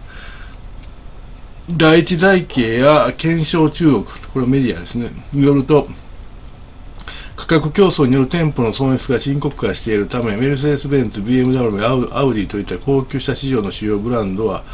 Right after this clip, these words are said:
相次いで価格競争から撤退した。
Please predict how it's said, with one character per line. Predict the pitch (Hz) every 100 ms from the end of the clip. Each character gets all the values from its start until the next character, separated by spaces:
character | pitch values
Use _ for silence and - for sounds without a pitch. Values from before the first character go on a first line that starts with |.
| - - - -
相 | 147 147
次 | - 110
い |
で | 104
価 | 117 104
格 | 107 -
競 | 131
争 | 104 92
か | 98
ら | 95
撤 | - 113 - -
退 | 95 90
し | 82
た。 | -